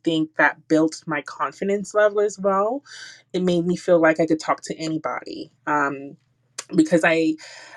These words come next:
it, I learned so much of my, about myself in those experiences, um,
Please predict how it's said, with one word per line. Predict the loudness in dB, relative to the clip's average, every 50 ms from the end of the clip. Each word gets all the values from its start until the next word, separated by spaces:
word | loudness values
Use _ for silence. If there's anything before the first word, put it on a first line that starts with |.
| -20 -8 _
it, | 4 4 4 4 4 0
I | 0
learned | 2 2 2 0 2
so | 2 2 2
much | 2 2 -2 -2
of | -2 -2 -2
my, | -2 -2 -2 -2
about | -2 -2 -2 -2
myself | -2 -4 -4 -2 2 4 4 6 4 2
in | 0 0
those | 2 2 2 2 0
experiences, | -4 -8 -8 -12 -10 -8 -8 -8 -8 -10 -6 -4 -2 -2 -2 -2 -4 -8 _ -10
um, | -8 -6 -4 -4 -4 -4 -6 -10 -18 -20